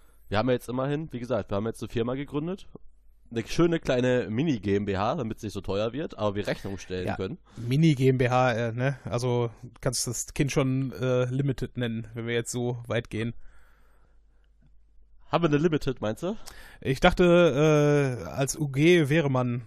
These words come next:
Speaker 2: dann direkt eine, also wäre das das Äquivalent einer
Speaker 1: Ja, aber
Speaker 2: Limited.
Speaker 1: wir hätt-, wir hätten ja auch eine englische Limited gründen können, das wäre aber ziemlich albern gewesen. Äh, obwohl deine ganzen Fremdwörter hätte man ja <laughs> das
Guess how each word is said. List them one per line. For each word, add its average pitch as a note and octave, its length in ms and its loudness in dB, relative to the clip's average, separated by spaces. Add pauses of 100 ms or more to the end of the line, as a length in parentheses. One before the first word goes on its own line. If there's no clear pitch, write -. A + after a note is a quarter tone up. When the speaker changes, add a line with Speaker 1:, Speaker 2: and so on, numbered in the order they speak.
(120)
Speaker 2:
dann A#2 380 -2
direkt A#2 540 -6
eine, A#2 400 -2
also B2+ 180 -2
wäre C3 180 2
das B2+ 200 0
das C3+ 160 -2
Äquivalent C3 720 -2 (720)
einer A#2 380 -2
Speaker 1:
Ja, G#2 140 2
aber G#2 200 0
Speaker 2:
Limited. G#2+ 500 -8
Speaker 1:
wir F#2+ 140 -4
hätt-, A#2 240 -2
wir F2+ 120 -4
hätten G#2+ 120 -4
ja A2+ 80 0
auch A2+ 60 2
eine A2 100 0
englische G#2+ 320 -6
Limited G#2+ 380 -4
gründen - 280 -8
können, F2+ 200 -8
das E2+ 100 -8
wäre F#2 80 -2
aber F2 160 -4
ziemlich F#2 300 -10
albern E2 280 -4
gewesen. E2+ 440 -8 (180)
Äh, A2 320 2 (540)
obwohl G2+ 200 -2
deine F#2 280 -2
ganzen F#2+ 260 -8
Fremdwörter G2+ 480 -4
hätte G2 160 -6
man F#2 100 -4
ja F#2 100 0
<laughs> - 0 -
das - 280 2